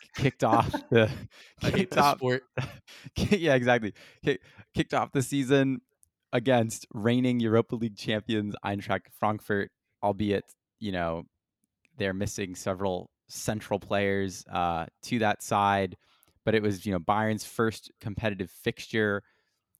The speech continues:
Speaker 1: without, you know, former talisman Lewandowski, and they only won six one away with a debut goal for Mane, a goal and assist for Gnabry,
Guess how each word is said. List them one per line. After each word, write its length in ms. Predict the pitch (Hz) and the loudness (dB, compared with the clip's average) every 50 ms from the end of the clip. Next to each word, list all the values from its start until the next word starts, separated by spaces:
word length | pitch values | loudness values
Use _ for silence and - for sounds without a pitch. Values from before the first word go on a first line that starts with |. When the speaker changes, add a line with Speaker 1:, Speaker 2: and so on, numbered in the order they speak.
| _ - | _ -6
Speaker 1:
without, 680 | 104 101 - - - - 104 104 101 98 - - - - _ _ _ _ _ _ _ _ _ _ - | -4 -4 -6 -6 -4 -2 0 0 0 -2 -4 -8 -20 -20 _ _ _ _ _ _ _ _ _ _ -10
you 80 | - | -8
know, 100 | 90 85 | -8 -8
former 440 | - - - - 104 98 95 92 90 | -8 -10 -6 -4 -4 -2 -2 -4 -6
talisman 800 | - - - - 92 92 95 98 92 - 98 95 92 92 92 87 - 113 | -8 -10 -6 -4 -2 -2 -2 -4 -6 -4 -4 -4 -4 -4 -6 -8 -8 -6
Lewandowski, 720 | 95 95 87 95 92 110 113 120 - - - 127 120 - - | -6 -6 -4 -4 -2 0 0 0 -2 -4 -6 -4 -4 -4 -4
and 200 | 113 110 113 117 | -6 -6 -4 -2
they 100 | 120 123 | 0 0
only 220 | 135 151 156 156 | 0 0 -2 -2
won 500 | 147 120 117 120 120 120 120 117 113 113 - _ _ _ _ _ - | 0 2 2 4 4 4 2 0 -2 -4 -6 _ _ _ _ _ -10
six 320 | - - - - - - - | -2 0 0 0 0 2 4
one 360 | 123 120 117 117 117 117 - | 6 6 8 8 6 4 4
away 560 | - 107 104 104 101 101 101 101 101 101 101 | 4 4 6 6 6 6 6 4 4 2 0
with 220 | 98 101 98 95 - - | 0 0 0 -2 -2 -4
a 60 | - | -8
debut 380 | 95 - 101 98 90 98 95 87 | -6 -2 -2 -2 -2 -2 -4 -2
goal 200 | 104 95 87 87 | -2 -2 -2 -2
for 160 | - - 95 | -4 -6 -6
Mane, 280 | 92 95 95 98 98 101 | -2 0 0 0 0 0
a 200 | 95 92 90 90 | 0 -2 -2 -4
goal 260 | 85 - 92 90 90 | -4 -6 -6 -4 -4
and 100 | 87 87 | -6 -6
assist 400 | 87 - - 92 87 90 - - | -8 -8 -6 -6 -6 -6 -6 -10
for 100 | - 90 | -8 -6
Gnabry, 460 | 87 90 85 87 87 82 92 90 | -4 -4 -4 -4 -4 -4 -4 -6